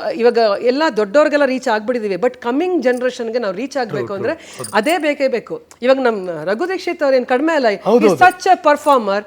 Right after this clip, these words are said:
Speaker 2: ಹೌದು.
Speaker 1: ಕೊಡಗನ ಕೋಳಿ ನುಂಗಿತ್ತು, ಅವ್ರದೇ ಸ್ಟೈಲಲ್ಲಿ, ಅವ್ರದೇ ಇದ್ರಲ್ಲಿ ಹಾಡ್ತಾರೆ. ಯಾಕೆ ರೀಚ್ ಆಗಿಲ್ಲ? ಎಷ್ಟ್ ಚೆನ್ನಾಗಿ ರೀಚ್ ಆಗಿದೆಯಲ್ಲ. This is how ಅಷ್ಟೇ. ಅದು ನನ್ ಖಂಡಿತ ತಪ್ಪಲ್ಲ. ನಾನು, but ಯಂಗ್‌ಸ್ಟರ್ಸ್ ಏನು ಅಂತ ಹೇಳಿದ್ರೆ,
Speaker 2: ಹಾ.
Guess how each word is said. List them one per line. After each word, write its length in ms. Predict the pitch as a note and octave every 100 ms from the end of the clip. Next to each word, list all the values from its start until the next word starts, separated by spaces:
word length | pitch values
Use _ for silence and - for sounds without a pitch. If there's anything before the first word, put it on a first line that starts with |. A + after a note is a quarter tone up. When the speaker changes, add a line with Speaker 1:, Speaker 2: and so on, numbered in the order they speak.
| -
Speaker 2:
ಹೌದು. 260 | E3 E3 A#2+ - _ _ _ - _ _
Speaker 1:
ಕೊಡಗನ 380 | - E4+ F#4 F4+ F4
ಕೋಳಿ 220 | F4 D#4+
ನುಂಗಿತ್ತು, 300 | D#4+ D#4 D#4
ಅವ್ರದೇ 260 | C4 D#4+ F#4
ಸ್ಟೈಲಲ್ಲಿ, 440 | - C#4+ C#4+ D4 G#4+
ಅವ್ರದೇ 300 | C4+ E4+ F4
ಇದ್ರಲ್ಲಿ 300 | D4+ C#4 C4+
ಹಾಡ್ತಾರೆ. 400 | D4+ A#3 G3+ F#3+
ಯಾಕೆ 280 | A3+ F4+ F#4+
ರೀಚ್ 140 | F#4
ಆಗಿಲ್ಲ? 260 | E4+ C#4 C#4+ C#4+ _
ಎಷ್ಟ್ 140 | C#4+ C#4+
ಚೆನ್ನಾಗಿ 220 | F4+ D#4+
ರೀಚ್ 160 | C#4 C#4
ಆಗಿದೆಯಲ್ಲ. 380 | B3 A#3 A3 A3+ - _ _ _ _ _
This 120 | D#3
is 120 | B3+
how 260 | E4 E4+ F#4+
ಅಷ್ಟೇ. 420 | D#4+ - D4 D4 _ _ _ _ _ _ -
ಅದು 160 | C4+
ನನ್ 280 | D#4+ C#4+ B3+
ಖಂಡಿತ 300 | A#3 C#4 - C#4
ತಪ್ಪಲ್ಲ. 400 | G3+ F3 E3 D#3+
ನಾನು, 220 | F3 G#3
but 360 | G#3 G#3 C#4
ಯಂಗ್‌ಸ್ಟರ್ಸ್ 400 | A#3 B3+ - D4+
ಏನು 200 | B3+ A#3+
ಅಂತ 140 | A3 G3+
ಹೇಳಿದ್ರೆ, 220 | G3 G3
Speaker 2:
ಹಾ. 520 | D4 - - B2+ A#2+